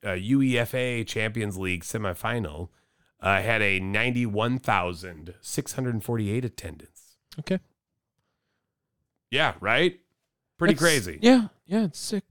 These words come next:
Speaker 2: sick.
Speaker 1: Wow.
Speaker 2: Yeah, yeah. They, uh, they also, who did they even play?
Speaker 1: Uh, Wayne State.
Speaker 2: Oh, D two. Okay, next
Speaker 1: Well,
Speaker 2: team.
Speaker 1: look,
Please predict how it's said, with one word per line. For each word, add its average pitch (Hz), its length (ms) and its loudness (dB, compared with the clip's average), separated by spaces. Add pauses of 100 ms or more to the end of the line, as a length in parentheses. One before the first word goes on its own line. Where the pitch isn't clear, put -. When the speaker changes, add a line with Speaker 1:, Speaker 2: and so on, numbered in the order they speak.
Speaker 2:
sick. - 320 -2 (840)
Speaker 1:
Wow. 95 1080 4
Speaker 2:
Yeah, 165 380 6 (160)
yeah. 139 380 0
They, 123 280 6
uh, 123 440 6
they 120 180 2
also, 123 960 4 (180)
who 151 100 4
did 143 100 6
they 135 140 6
even 117 200 2
play? 135 360 0 (460)
Speaker 1:
Uh, 110 400 4
Wayne 175 380 4
State. - 720 -2
Speaker 2:
Oh, 156 200 2
D 143 220 6
two. 135 380 2 (120)
Okay, 127 260 0 (320)
next 123 180 -4
Speaker 1:
Well, 131 100 0
Speaker 2:
team. 139 300 0 (240)
Speaker 1:
look, - 180 -16